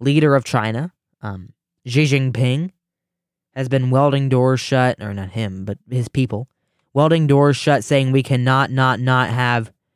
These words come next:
any sort of freedom until covid is eradicated.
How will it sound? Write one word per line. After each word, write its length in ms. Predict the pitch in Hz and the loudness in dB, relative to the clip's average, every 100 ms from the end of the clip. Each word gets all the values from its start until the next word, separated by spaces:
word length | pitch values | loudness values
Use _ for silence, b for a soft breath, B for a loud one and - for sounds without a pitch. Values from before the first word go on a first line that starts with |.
| _ _ | _ _
any 260 | 160 190 185 | 0 2 2
sort 260 | 160 156 | 2 2
of 320 | 147 139 123 - _ _ _ _ _ | 2 0 -4 -14 _ _ _ _ _
freedom 380 | - 175 143 139 - | 0 2 2 0 -6
until 380 | 135 135 143 127 _ - | -2 2 2 -2 _ 0
covid 280 | 170 156 131 | 2 4 2
is 100 | 123 | 2
eradicated. 520 | 117 113 104 - | 0 -2 -4 -14